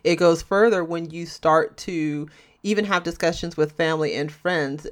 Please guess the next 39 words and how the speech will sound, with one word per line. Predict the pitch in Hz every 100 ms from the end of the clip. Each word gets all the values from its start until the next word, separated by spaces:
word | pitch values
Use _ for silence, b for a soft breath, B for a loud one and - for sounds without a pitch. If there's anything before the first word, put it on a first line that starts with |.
| -
the | 147 160 151
fallback | 151 180 170 151
is, | 165
"Well, | 170
that's | 180 - -
human | 180 160 139
nature." | 165 185 - 123
And | - 151 151
thinking | 175 180
about | 160 147 139
that's, | 156 156 - _
that's | - - 165 156
really | 151 160 190 180
how | 175 165 147
a |
lot | 156 156
of | 151
these | 147
things | 151 151 151
are | 139
built | 139 160 160
on, | 143 139
to | 151
say | 156 156
that | 147 -
anything, | 170 165 - 160 151 151 b b b b b _ _ _
uh, | - 135 120 - -
you | 175 170 156
would | 160 170
imagine | 156 156 151 160
to | 160 156
be | 151
different | 151 147 147 113
is | 269 254
a |
utopia, | 175 147 165 139 - 127
right? | 127 147 143
Because | - 160 156
the, | 151